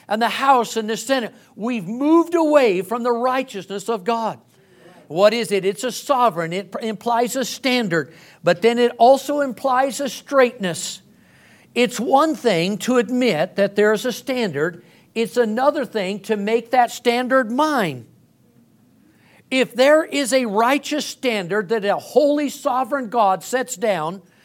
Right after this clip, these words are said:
and that's the standard for life and living,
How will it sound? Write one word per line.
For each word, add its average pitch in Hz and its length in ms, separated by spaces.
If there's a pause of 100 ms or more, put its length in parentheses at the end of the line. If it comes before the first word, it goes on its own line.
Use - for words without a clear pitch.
(300)
and 190 240
that's 233 300
the 311 120
standard 254 640
for 208 200
life 226 380
and 277 160
living, 180 380